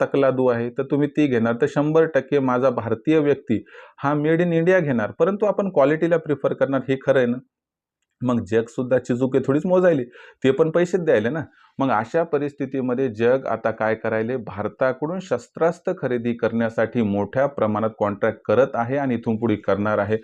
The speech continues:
आता याच्यामुळे काय होईल, चीनच्या सगळ्या ऑर्डर भारताकडे येणार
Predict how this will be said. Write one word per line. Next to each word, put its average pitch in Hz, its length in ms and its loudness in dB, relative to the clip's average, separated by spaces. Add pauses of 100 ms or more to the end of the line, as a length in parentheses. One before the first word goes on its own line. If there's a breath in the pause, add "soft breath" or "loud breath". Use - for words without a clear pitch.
(400 loud breath)
आता 117 220 2
याच्यामुळे 143 460 2
काय 143 120 2
होईल, 139 120 0
चीनच्या 147 400 0
सगळ्या 143 280 2
ऑर्डर 117 240 2
भारताकडे 185 520 -2
येणार 160 220 -2